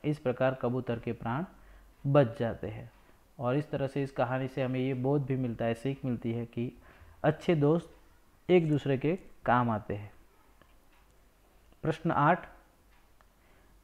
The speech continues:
नीचे दिए गए चित्र को देखकर बताइए कि इसके बाद क्या क्या हुआ होगा।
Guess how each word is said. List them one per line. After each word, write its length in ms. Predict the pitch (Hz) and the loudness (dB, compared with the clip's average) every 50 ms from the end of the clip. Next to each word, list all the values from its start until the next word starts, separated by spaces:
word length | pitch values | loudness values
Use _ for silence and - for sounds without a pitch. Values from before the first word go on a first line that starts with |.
| _ 135 | _ 2
नीचे 340 | 139 160 151 - 214 214 | 2 2 2 6 6 6
दिए 240 | 202 180 185 185 180 | 6 8 6 6 6
गए 200 | 170 165 175 175 | 6 6 4 4
चित्र 360 | 160 - 180 160 - - 175 | 4 4 2 0 2 0 -2
को 160 | 160 - 175 160 | 0 2 0 2
देखकर 500 | 147 151 170 175 - - - - 156 151 | 4 4 4 4 2 0 2 2 2 4
बताइए 640 | 147 151 147 - 170 165 156 147 143 143 147 147 - - - - - | 2 0 2 6 6 6 8 6 4 2 0 -4 -8 -12 -14 -4 0
कि 120 | 160 156 | 2 2
इसके 440 | 143 - 151 151 - - - 175 165 | 2 0 -2 -4 -6 -2 0 0 2
बाद 400 | 156 143 139 135 139 139 139 - - | 2 4 4 4 2 2 -2 -4 -2
क्या 200 | 147 139 135 135 | 0 2 2 2
क्या 340 | 135 - - 139 139 143 135 | 2 0 -2 0 0 0 0
हुआ 320 | 117 127 120 123 127 127 | -2 0 0 2 2 2
होगा। 460 | 123 117 117 113 110 117 107 107 - | 2 0 0 0 0 -2 -4 -4 -8